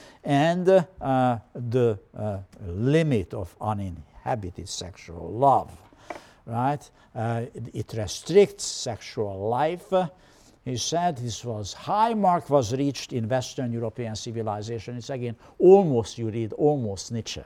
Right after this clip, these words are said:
right here. Um, uh, a choice of, uh, an object is restricted to the opposite sex, uh, and the most extragenital satisfaction are forbidden as perversion. Uh, but, uh,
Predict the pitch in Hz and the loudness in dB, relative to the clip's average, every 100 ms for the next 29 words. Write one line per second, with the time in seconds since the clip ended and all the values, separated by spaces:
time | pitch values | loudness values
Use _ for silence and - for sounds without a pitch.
0 | 87 101 92 - - - - _ - - | -10 -8 -8 -10 -14 -14 -14 _ -20 -20
1 | - - 113 120 123 - 117 113 98 - | -20 -6 -2 0 -2 -6 -4 -2 -4 -12
2 | _ - 101 156 151 - 101 - - - | _ -10 0 6 6 4 -4 -8 -14 -8
3 | 104 - 113 - 175 165 127 135 - 113 | -8 -6 -6 2 4 4 0 -2 -2 -6
4 | 110 101 - 147 143 127 - - 120 110 | -4 -6 -4 -4 -2 -4 -6 -4 -4 -2
5 | 104 - 127 - 117 107 98 - - 190 | -4 -4 -6 -4 -4 -4 -6 -6 -2 -4
6 | - - - 226 - - - - _ - | -4 -2 0 0 -2 -12 -20 -20 _ -6
7 | 117 117 110 117 104 - - 113 131 151 | -4 -2 0 0 0 -8 -8 -4 0 2
8 | 170 156 - - - 147 - - 123 95 | 2 -2 -6 -10 -4 -4 -4 -4 -4 2
9 | 147 165 170 - 139 131 - 135 135 - | 2 2 -2 -2 -2 -2 -4 -4 -6 -8
10 | - 113 - - 113 101 92 87 - - | -4 -6 -6 -10 -8 -8 -12 -14 -18 -6
11 | 123 107 143 127 135 127 - - - _ | -4 -2 -2 -2 -6 -8 -14 -20 -20 _
12 | 135 127 - - 120 101 87 131 123 82 | -2 0 -2 -4 -2 -2 0 0 0 -2
13 | 87 71 - - _ _ - - - - | -4 -10 -16 -20 _ _ -20 -20 -20 -6
14 | 104 101 98 104 95 92 104 95 | -2 0 0 0 0 -2 -2 -4